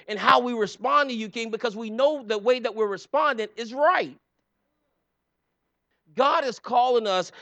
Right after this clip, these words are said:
to a season of being willing to stand up no matter what it costs. And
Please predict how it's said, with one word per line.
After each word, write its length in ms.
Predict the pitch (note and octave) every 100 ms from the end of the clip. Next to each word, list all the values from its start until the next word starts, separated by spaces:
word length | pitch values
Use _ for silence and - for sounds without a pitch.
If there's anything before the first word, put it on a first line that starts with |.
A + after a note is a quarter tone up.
| -
to 160 | - G#3+
a 40 |
season 480 | F3+ - B3 B3+ A3
of 140 | G3 E3+
being 240 | G3+ F#3+
willing 240 | G#3+ G#3
to 60 | F3
stand 340 | - G#3+ G#3 G3
up 160 | -
no 100 | F3
matter 280 | E3+ E3+ D#3+
what 180 | D#3 D3+
it 100 | C#3+
costs. 380 | - A2 G#2+ _ _ _ _ _ _ _ _ _ _ _
And 100 | -